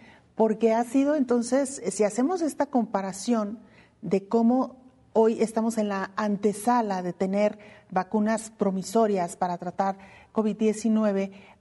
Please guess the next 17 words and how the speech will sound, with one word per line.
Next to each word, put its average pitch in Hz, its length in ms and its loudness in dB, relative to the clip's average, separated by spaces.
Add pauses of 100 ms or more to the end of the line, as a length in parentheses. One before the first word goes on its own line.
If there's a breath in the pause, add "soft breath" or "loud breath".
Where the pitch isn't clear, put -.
han 240 120 0
pasado 254 360 2
muchos 262 640 0
años 196 460 -4
y - 40 -6
hasta 214 200 -2
ahora 247 120 0
no 262 120 0
se 247 100 -4
ha 220 40 -4
encontrado 196 360 -4
una 196 160 -4
vacuna 170 400 -6
para 160 160 -6
V 156 200 -8
I 143 60 -10
H. - 320 -16